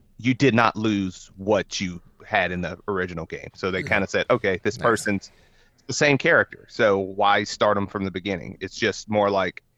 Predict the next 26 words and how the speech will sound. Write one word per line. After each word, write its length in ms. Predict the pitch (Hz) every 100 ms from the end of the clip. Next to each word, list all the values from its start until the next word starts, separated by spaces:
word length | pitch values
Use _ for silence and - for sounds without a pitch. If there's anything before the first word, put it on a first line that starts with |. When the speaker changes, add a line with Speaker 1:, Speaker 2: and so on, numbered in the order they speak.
| _
Speaker 1:
okay, 200 | 113 113
you 160 | 107 107
have 220 | 117 113
these 180 | 113 110
base 300 | - 107 107
sets 320 | - 107 -
that 120 | - -
were 120 | 101
the 100 | 92
highest 460 | - 123 117 - -
sets 340 | 101 - - -
of 260 | 92 90 -
the 80 | 95
first 300 | - 135 113
game, 300 | 104 92 92 - _ _ _ _ _ _
but 100 | 107
now 140 | 110
you 160 | 107 104
have 100 | 98
a 60 | 98
lot 220 | 98 92
more 180 | 98 92
skills 360 | - 92 87
to 80 | -
learn. 200 | 80 - - _
Speaker 2:
Yeah. 220 | 90 85